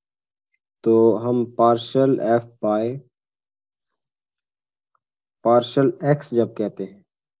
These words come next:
तो इसका क्या meaning बनता है? तो इसको अगर मैं define करूं कि ये किसके बराबर है, तो we'll say,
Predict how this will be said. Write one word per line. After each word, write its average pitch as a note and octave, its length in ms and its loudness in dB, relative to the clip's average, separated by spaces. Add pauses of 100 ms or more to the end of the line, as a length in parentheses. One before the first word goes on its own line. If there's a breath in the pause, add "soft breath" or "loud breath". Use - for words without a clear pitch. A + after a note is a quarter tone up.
(440)
तो - 200 -10
इसका E3 280 4
क्या C#3+ 200 4
meaning A2 360 0
बनता D#2+ 260 -14
है? D2 80 -20 (1500)
तो - 80 -12
इसको B2+ 500 0
अगर A#2 280 0
मैं A2+ 420 -2
define A2+ 400 -4
करूं A2 240 -8
कि A2+ 100 -8
ये G#2+ 140 -4
किसके B2 320 -8
बराबर G2+ 360 -8
है, A#2 160 -16 (840)
तो G#2+ 80 -6
we'll G#2+ 340 -6
say, C3 260 0